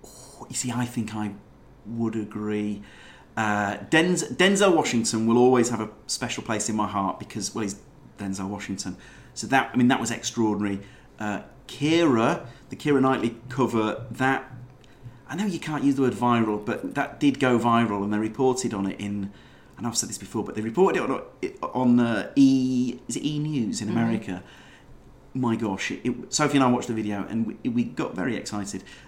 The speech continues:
Speaker 1: Um, so I would, I would say that this cover star is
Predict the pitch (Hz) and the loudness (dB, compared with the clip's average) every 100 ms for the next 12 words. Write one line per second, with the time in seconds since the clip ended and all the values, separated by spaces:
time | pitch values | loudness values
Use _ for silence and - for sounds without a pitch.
0 | - 113 113 113 113 160 175 160 - 165 | -2 2 4 4 6 8 10 8 6 6
1 | 151 143 139 - 143 120 - 110 107 90 | 8 6 6 2 2 2 2 2 2 0
2 | - 113 104 95 | 0 0 0 -4